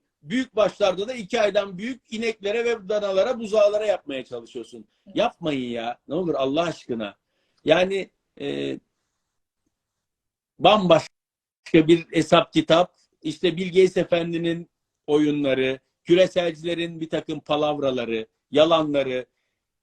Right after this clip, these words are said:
Speaker 1: tamamen baskı altına alınıp kontrol altına alınıyorsun. E, şu an iletişim kurduğumuz cihaz dolayısıyla yönetiliyorduk zaten. Her şeyimizi buna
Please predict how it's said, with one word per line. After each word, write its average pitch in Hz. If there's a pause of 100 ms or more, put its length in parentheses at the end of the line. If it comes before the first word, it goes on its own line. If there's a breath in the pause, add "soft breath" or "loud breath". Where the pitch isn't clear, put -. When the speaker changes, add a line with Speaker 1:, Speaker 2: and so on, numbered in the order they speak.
(120)
Speaker 1:
tamamen 302
baskı -
altına 208
alınıp 185 (240)
kontrol 214
altına 151
alınıyorsun. 127
E, 185
şu 285
an -
iletişim 240
kurduğumuz 220
cihaz 208
dolayısıyla 196
yönetiliyorduk 156
zaten. 147 (1600)
Her 220
şeyimizi 165
buna 139